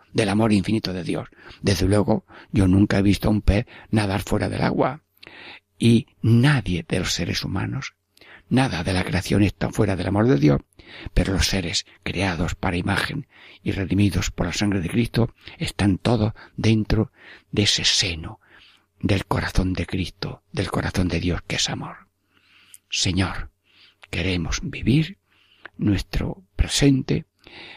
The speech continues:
eh, pero muertos al pecado y vivos a la gracia, es decir,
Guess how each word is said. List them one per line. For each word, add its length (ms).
eh, 380
pero 220
muertos 520
al 100
pecado 540
y 100
vivos 400
a 100
la 120
gracia, 520
es 140
decir, 400